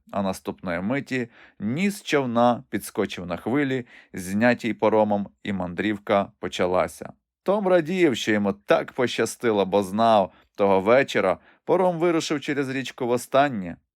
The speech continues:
Минуло довгих дванадцять чи п'ятнадцять хвилин. Колеса парома спинилися, і Том, тихенько спустившись за борт човна, потемки поплив до берега.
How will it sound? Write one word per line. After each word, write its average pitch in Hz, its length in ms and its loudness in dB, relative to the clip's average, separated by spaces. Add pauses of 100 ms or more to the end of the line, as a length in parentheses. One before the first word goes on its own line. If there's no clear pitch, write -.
(140)
Минуло 107 440 2
довгих 160 640 2
дванадцять 139 640 -2
чи 123 120 -6
п'ятнадцять 123 640 -4
хвилин. 131 540 -4 (440)
Колеса 98 420 2
парома 98 560 2
спинилися, 120 920 -2 (260)
і 95 160 -4
Том, 165 480 0 (140)
тихенько 107 480 -2
спустившись 98 680 -6
за 92 140 -2
борт 95 400 0 (400)
човна, 110 500 0 (500)
потемки 160 540 0
поплив 98 480 -4
до 92 120 -2
берега. 87 560 0